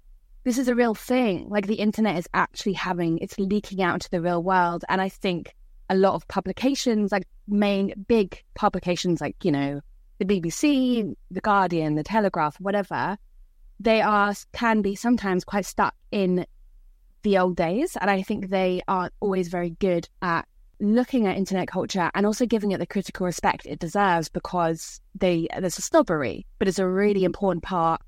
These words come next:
of culture and politics. And as, you know, young people grow up and then take those roles that are heading up the B B C and The Guardian, The Telegraph, those people will be making decisions, and they have, would have spent their teenage years online like me. We used to say that there's online and offline, but I truly think that,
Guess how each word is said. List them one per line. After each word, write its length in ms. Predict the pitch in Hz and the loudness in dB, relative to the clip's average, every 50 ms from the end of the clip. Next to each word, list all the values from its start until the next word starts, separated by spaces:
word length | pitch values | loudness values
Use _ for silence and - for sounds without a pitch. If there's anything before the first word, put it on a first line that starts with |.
| - - - - - | -20 -20 -20 -6 0
of 220 | - 185 170 156 - | 2 2 2 0 -2
culture 360 | - - 175 - - - 170 | -2 -2 -2 0 0 0 0
and 140 | 151 160 160 | 0 0 0
politics. 460 | - 190 175 170 160 - 165 - - - | 0 0 0 0 0 -2 -4 -4 -4 -2
And 160 | 170 170 160 - | 0 0 0 0
as, 360 | - 196 185 175 - - - - - - - - - - | 0 0 0 0 -2 -6 -14 -20 -20 -20 -20 -16 -4 0
you 100 | 208 196 | 0 2
know, 160 | 170 160 156 | 2 2 0
young 380 | 160 - 190 185 180 185 190 165 | -2 -2 0 2 2 2 2 0
people 260 | - 202 - 185 175 | -2 -4 -4 -4 -4
grow 240 | 170 175 165 160 156 | -2 0 0 2 2
up 220 | 175 240 320 - | 2 2 0 0
and 160 | - 175 165 170 | -2 -4 -2 -2
then 160 | 165 165 170 | -2 -4 -4
take 440 | - - 185 170 156 - - - - - - - - - - - | -4 -4 -4 -4 -4 -6 -12 -18 -20 -20 -20 -20 -20 -20 -16 -4
those 300 | 180 170 180 175 170 156 | 0 2 4 4 2 2
roles 500 | 165 190 220 233 240 214 202 196 185 - - | 2 4 6 6 6 6 4 2 -2 -2 0
that 140 | 175 - | 0 0
are 60 | - 170 | 0 -2
heading 320 | 156 175 196 190 180 196 | -4 -4 -4 -2 0 2
up 140 | 220 233 - | 2 2 2
the 80 | - 185 | 0 -2
B 140 | 170 160 151 | -2 -2 -2
B 100 | 160 156 | -2 -4
C 260 | - - 160 156 147 | -4 -2 -2 0 0
and 120 | 139 143 | 0 -2
The 20 | 143 | -2
Guardian, 400 | 151 139 143 139 147 143 135 139 | -2 -2 -2 -2 -2 -2 0 0
The 80 | 147 | -2
Telegraph, 500 | - - 170 165 160 - 151 143 143 - - - - - - - | -2 -2 -2 -4 -2 -2 -2 -2 -2 -4 -8 -16 -20 -14 0 4
those 240 | 190 196 208 190 - | 4 6 6 4 2
people 320 | - 226 202 - 175 160 | 0 -2 -2 -2 -4 -4
will 80 | 165 156 | -2 -2
be 120 | 170 165 | 0 0
making 280 | 165 165 160 - 185 160 | 0 0 -2 -2 -4 -4
decisions, 360 | 156 - 202 180 170 160 151 | -2 -2 -2 -2 -2 -2 -2
and 160 | 156 160 160 | -2 -2 0
they 220 | 165 170 165 160 | 0 0 0 -2
have, 220 | 160 - - 180 165 | -2 -4 -4 -4 -4
would 100 | 165 160 | -4 -6
have 100 | 156 - | -6 -8
spent 300 | - - 196 185 135 151 | -6 -2 -2 -2 0 0
their 100 | 170 165 | -2 -2
teenage 400 | - - 202 190 175 165 151 - | -2 -2 0 0 0 0 0 0
years 140 | 160 156 - | -2 -2 -2
online 460 | - 160 156 165 180 175 160 156 151 | -2 -2 0 0 0 0 0 0 -2
like 240 | 151 151 - - 165 | -4 -6 -8 -8 -8
me. 360 | 185 180 160 - - - - _ _ _ _ _ _ _ _ - | -8 -8 -8 -10 -12 -14 -18 _ _ _ _ _ _ _ _ -8
We 140 | - 208 214 | -4 -2 0
used 200 | 226 240 - - | 2 2 0 0
to 80 | 233 | -2
say 200 | 202 - 208 196 | -2 0 2 2
that 80 | 185 165 | 2 2
there's 160 | 175 165 185 | 0 0 0
online 320 | 190 185 185 180 175 175 170 | 0 0 2 2 2 0 0
and 80 | 175 | -2
offline, 560 | - 190 190 - - 180 160 160 156 156 156 | -2 -4 -4 -2 -2 -2 0 0 0 -2 -2
but 100 | 151 165 | -4 -4
I 80 | 165 165 | -4 -4
truly 300 | 160 - - 185 175 165 | -4 -4 -2 -2 -2 -2
think 280 | - - 180 160 151 - | -2 -2 -4 -4 -2 0
that, 200 | 156 - - | -2 -2 -2